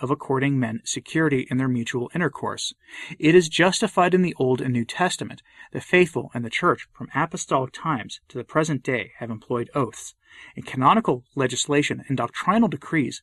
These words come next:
have affirmed their lawfulness. Improper use is often made of oaths, and the habit of swearing may easily lead to abuses and even to perjury. In counseling men not to swear at all, see Matthew chapter five, verse thirty-four,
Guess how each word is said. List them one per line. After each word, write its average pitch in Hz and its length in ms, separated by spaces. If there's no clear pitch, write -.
have 127 200
affirmed 135 340
their 113 140
lawfulness. 123 680
Improper 208 580
use 160 340
is 135 200
often 131 320
made 160 220
of 139 140
oaths, - 420
and 135 80
the 123 60
habit 220 300
of 196 80
swearing 165 420
may 135 180
easily 190 380
lead 143 260
to 135 100
abuses 127 480
and 123 160
even 139 280
to 123 60
perjury. 127 600
In 131 140
counseling 208 640
men 139 360
not 117 180
to 147 80
swear 123 280
at 110 80
all, 139 300
see - 380
Matthew 110 440
chapter 107 380
five, 117 360
verse 110 180
thirty-four, 123 560